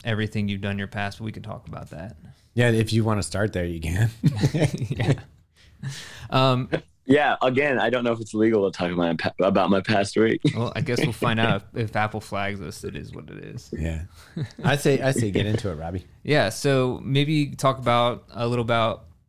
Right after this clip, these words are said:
Speaker 1: where you're from, you know, your running career,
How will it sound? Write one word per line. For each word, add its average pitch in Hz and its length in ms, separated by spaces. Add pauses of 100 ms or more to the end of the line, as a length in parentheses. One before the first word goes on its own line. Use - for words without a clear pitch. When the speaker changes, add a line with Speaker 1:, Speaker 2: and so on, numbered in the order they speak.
(160)
Speaker 1:
where 120 240
you're 104 280
from, 139 840
you 113 80
know, 104 100
your 104 160
running 110 280
career, 110 720